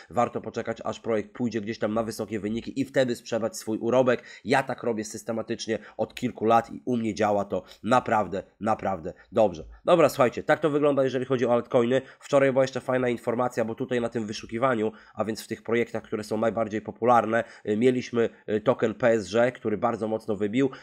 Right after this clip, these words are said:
Jeżeli nie widzieliście jeszcze mojego ostatniego filmu, y, o Chilis i Socios, gdzie omawiam te nowe rzeczy, warto się z tym zapoznać. I jeszcze raz powiem, cały czas uważam, że game changerem dla projektu Chilis i Socios będzie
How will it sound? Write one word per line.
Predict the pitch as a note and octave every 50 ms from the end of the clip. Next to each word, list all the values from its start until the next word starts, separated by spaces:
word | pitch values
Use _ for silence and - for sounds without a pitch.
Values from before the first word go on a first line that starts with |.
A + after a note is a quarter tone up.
| -
Jeżeli | F#2 A2 G2+ B2 A#2+ A#2+
nie | B2+ C#3 C3
widzieliście | C3+ B2 C#3 C#3 C3+ B2+ - - B2+
jeszcze | A#2 - - A#2+
mojego | B2 B2 A#2 A#2+
ostatniego | A2 - - G2+ A2 A#2+ A2 A#2
filmu, | - - D#3 C3+ A2 A#2 A#2+ - - - - _ -
y, | G2 G#2+ G#2 -
o | A2+ A2+
Chilis | - - C3 A#2+ A#2+ A#2 -
i | G#2+
Socios, | - - A2+ - - G#2 G2+
gdzie | F#2 A2+ -
omawiam | - A#2 B2 A#2+ A2 A2+ G#2+
te | - A#2+
nowe | G#2+ A2 A2 A2
rzeczy, | G2+ A2 A2 - - F2+
warto | F2 B2+ C3 C3 B2+ - B2 A#2+ G#2+ - - -
się | - - B2+ A2
z | -
tym | - A#2+ A2
zapoznać. | G2 A2+ A2 - B2 B2+ A#2 C3+ C3+ C3 - - _ _ _ _ -
I | B2
jeszcze | C#3 C#3+ C#3 - C#3 B2+
raz | A#2+ A#2 - -
powiem, | - A2 G2 G2 F2+ F2
cały | - - C#3+ C#3 D3 C#3+ B2+
czas | - C3+ B2+ - -
uważam, | - A2+ G2 A#2+ A#2 G#2 A2+ A#2 A#2+ A2+ - _ _ _ _ _ -
że | F2+ F2+ A2+ A2+ F#2+
game | F2 F2 C3 C#3 C#3+ C#3+ C3+ C#3+
changerem | C#3+ C3 A#2+ A#2 A#2+ A2 G2+ G2 F#2+
dla | F#2+ A2
projektu | G#2+ - A2 A#2 A2+ - - A#2
Chilis | - - - C3 C3+ C3+ C3 C3+ -
i | A2
Socios | - - A#2+ A#2+ A#2+ - A2 G2+ F#2
będzie | F2 A2+ A#2 A2+ G#2+ G#2 A#2